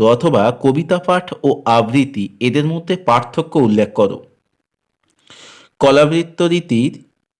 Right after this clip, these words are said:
ছন্দ কিংবা ধ্বনি প্রধান ছন্দের বৈশিষ্ট্য।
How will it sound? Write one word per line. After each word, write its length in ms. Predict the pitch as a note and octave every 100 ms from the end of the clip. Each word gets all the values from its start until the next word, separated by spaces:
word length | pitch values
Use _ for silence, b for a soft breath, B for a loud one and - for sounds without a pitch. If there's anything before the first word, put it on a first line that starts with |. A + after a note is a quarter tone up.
| _ _ _ _ _ _ -
ছন্দ 400 | - C3 C3+ C3 D#3+ - - -
কিংবা 280 | C3+ G#2+ A2 C#3+
ধ্বনি 280 | A#2+ C3+ F3
প্রধান 360 | F3 E3 E3+ E3
ছন্দের 460 | - B2 A#2+ D3+ - - _ A#2
বৈশিষ্ট্য। 580 | A2 C3 C3 A#2+ - -